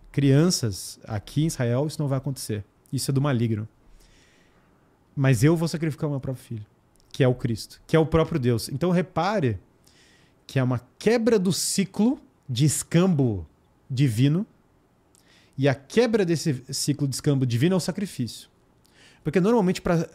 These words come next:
pra parar um ciclo de ódio, um ciclo de ataque mútuo, tem que ter o sacrifício de uma parte. Exemplo, Caim, a-, o mundo tá sempre no Caim e Abel total.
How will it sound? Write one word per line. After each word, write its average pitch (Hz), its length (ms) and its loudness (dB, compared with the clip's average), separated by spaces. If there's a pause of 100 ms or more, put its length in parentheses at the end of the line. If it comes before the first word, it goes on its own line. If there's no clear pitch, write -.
(160)
pra 143 220 0
parar 160 480 2
um 226 80 2
ciclo 170 400 0
de 120 160 4
ódio, 131 380 4
um 107 40 -2
ciclo 147 400 0
de 110 280 0 (160)
ataque 127 400 0
mútuo, 175 300 2
tem 151 120 0
que - 40 -8
ter 175 60 2
o 160 40 0
sacrifício 160 420 -4
de 165 60 -4
uma 190 120 -2
parte. 117 400 -4 (480)
Exemplo, 135 460 2
Caim, 143 260 2
a-, - 440 -6
o 156 100 0
mundo 208 240 2
tá 220 80 4
sempre 240 160 2
no 240 60 4
Caim 220 200 4
e 240 60 6
Abel 190 260 4
total. 139 380 2